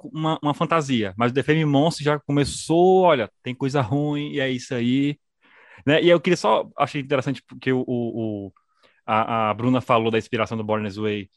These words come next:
que é esse ativista religioso.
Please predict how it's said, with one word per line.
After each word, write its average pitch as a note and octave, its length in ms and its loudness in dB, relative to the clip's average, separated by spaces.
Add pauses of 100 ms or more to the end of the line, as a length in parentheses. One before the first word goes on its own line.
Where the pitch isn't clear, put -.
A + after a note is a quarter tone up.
(220)
que A#2 180 -2
é C3 300 2
esse A#2+ 300 -4
ativista A2 520 -6
religioso. G#2+ 800 0